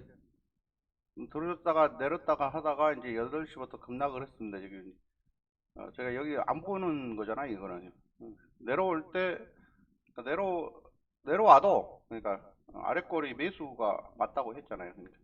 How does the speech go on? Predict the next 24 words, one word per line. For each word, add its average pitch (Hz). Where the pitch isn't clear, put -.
이 110
오버슈팅 139
이런 123
자리에서는 110
매수할 131
만한 123
자리였죠. 95
그러니까 -
지금 95
저 107
엄청 107
올렸습니다. 110
이렇게, -
어, 320
올라갈 185
때는 156
이렇게 139
삼십삼 165
가격 143
중심선 175
타고 160
올라가는 117
거예요, 120
지금. -